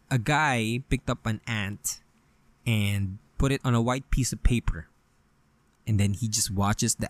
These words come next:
ant roam freely across the paper. And then he drew a circle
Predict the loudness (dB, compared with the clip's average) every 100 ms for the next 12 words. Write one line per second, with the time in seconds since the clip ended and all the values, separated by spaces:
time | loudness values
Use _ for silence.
0 | -2 0 0 -2 -12 -20 _ 2 4 4
1 | 0 0 2 4 2 0 -2 0 0 0
2 | 0 0 0 -6 -8 _ _ _ _ _
3 | _ _ -2 0 2 2 2 2 2 -2
4 | -6 -20 _ _ -4 0 2 2 2 2
5 | 2 0 -2 -4 -4 -4